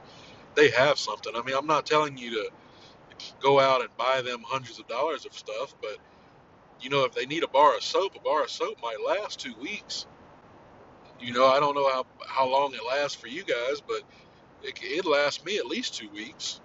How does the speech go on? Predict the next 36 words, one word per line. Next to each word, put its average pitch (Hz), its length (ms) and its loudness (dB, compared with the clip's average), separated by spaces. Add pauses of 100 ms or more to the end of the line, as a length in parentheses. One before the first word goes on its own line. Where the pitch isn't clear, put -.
(560)
That's 165 180 0
probably 123 380 0
washing 127 340 -4
my 113 140 -4
hands, 139 460 -6
washing 127 340 -4 (600)
my 110 100 -2
body, 151 480 -2 (180)
you 123 100 -10
know, 123 220 -2 (760)
it'll 160 200 4
last. - 640 -4 (480)
So, 147 240 4
I 151 40 4
mean, 151 260 -4
even 180 260 -4
if 156 140 0
all 160 160 6
you 156 120 -4
can 131 180 -12
do 147 220 -2
is - 300 -8 (880)
give 151 160 -4
them 160 180 0
a 139 60 0
bar 143 280 6
of 110 80 -8
soap 156 420 -2
or 480 180 -14 (1000)
give 147 180 -4
them 160 160 -4
some 131 220 -10
food 147 440 -4 (160)
or 95 220 -6 (120)
whatever, 180 420 4
I 107 140 -2